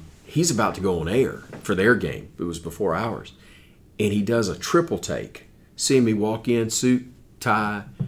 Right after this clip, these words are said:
you know, bag on my shoulder, and he takes his head. I see him hit the, the s-,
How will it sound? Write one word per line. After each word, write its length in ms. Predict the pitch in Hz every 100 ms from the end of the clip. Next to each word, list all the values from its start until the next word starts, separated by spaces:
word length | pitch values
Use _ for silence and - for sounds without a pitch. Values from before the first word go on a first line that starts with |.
| - - -
you 140 | 113 90
know, 220 | 78 80 - -
bag 340 | 98 110 110
on 120 | 113 107
my 100 | 98
shoulder, 540 | 123 117 113 101 - - - - - - -
and 120 | 101
he 80 | 85
takes 320 | - 135 135
his 200 | 95 -
head. 180 | 139 -
I 40 |
see 220 | - 139
him 400 | 101 - - 170
hit 240 | - 156 -
the, 180 | 85 - - - - -
the 180 | 101 85
s-, 320 | - - -